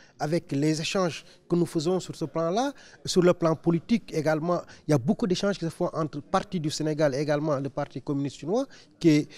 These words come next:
le principal parti en Chine. Donc, dans l'ensemble, on peut dire que cette coopération, elle se porte bien. Maintenant, il y a un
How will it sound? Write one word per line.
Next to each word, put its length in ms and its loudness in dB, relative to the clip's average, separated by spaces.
le 160 2
principal 480 0
parti 340 -6
en 80 -4
Chine. 260 0
Donc, 240 4
dans 220 8
l'ensemble, 600 2
on 100 0
peut 140 2
dire 180 0
que 80 -14
cette 180 -6
coopération, 580 -4
elle 120 -4
se 120 -8
porte 300 -4
bien. 220 -6
Maintenant, 440 4
il 160 2
y 140 4
a 240 6
un 600 2